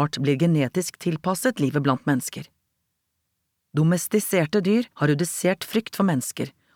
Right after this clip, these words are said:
og større tilbøyelighet til å samhandle med oss sammenlignet med deres ville forfedre. Selv om vi kaller domestiserte dyr for tamdyr,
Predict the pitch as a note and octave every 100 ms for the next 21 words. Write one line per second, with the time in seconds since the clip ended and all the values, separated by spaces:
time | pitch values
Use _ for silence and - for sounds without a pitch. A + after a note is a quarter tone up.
0 | - D#3 - D#3 C3+ C#3+ F3+ B2 C#3 B2+
1 | F#3 A3 - _ - D#3 E3 - F3 C3
2 | B2 D3 F#3 E3+ - - - G3 C#3 B2+
3 | C#3 E3 D3+ D3+ C3 - G3 D3 B2+ E3
4 | - - D3 C3 A#2+ C#3 D#3 _ _ _
5 | _ _ _ _ _ _ _ _ _ _
6 | _ _ _ _ _ _ _ - C4 D4
7 | D#4+ - B3+ F#3 F3 G3 G3+ - - -
8 | E3+ C#3 G3 C#3 C#3 G3+ - A#3 D3+ F3
9 | C4+